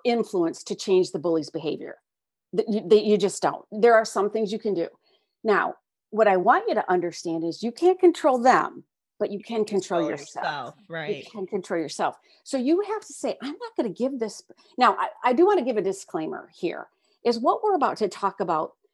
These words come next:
Speaker 1: really is not appropriate for kids. Kids, kids don't have the mental capacity to process some of these things where I think there needs to be some a-,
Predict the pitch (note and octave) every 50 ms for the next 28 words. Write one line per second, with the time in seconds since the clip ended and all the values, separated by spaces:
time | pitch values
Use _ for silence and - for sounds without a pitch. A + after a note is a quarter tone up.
0 | _ _ _ _ F#3 F#3+ B3+ D4+ D4 C4+ C#4+ C#4 C4 A#3 G3+ - G3+ F#3+ - G#3
1 | G3 G3 G#3+ A3 A3+ - - G#3+ G3+ - G#3+ F#3 - - - E3+ D#3+ - - -
2 | - F3 F3 E3+ F3+ G#3 - - - _ _ _ _ - - C#4+ A3 - - -
3 | - F4+ F4+ - - F4+ C#4 A3+ A3 A#3+ G#3+ G3+ A3 G3 F#3+ F#3+ F#3+ F#3 F3+ -
4 | G3 - - F#3 F3 E3+ E3+ - G#3 F3 G3 G3 G3+ G#3 G#3 _ _ _ _ _
5 | _ _ _ _ - - G#3+ F3 - - - - - F#3 F#3 - - A3 G#3 G#3
6 | - - A3 G#3 G#3 G3 F#3 G#3 G3+ G3 - - G#3+ G3+ G3+ F#3 F#3+ G3+ F3 F#3
7 | - G3+ F3+ G3+ F#3+ F#3 F#3 F3+ - - G3 F3 E3+ - - G3 F#3 F3 - -
8 | - G3 F#3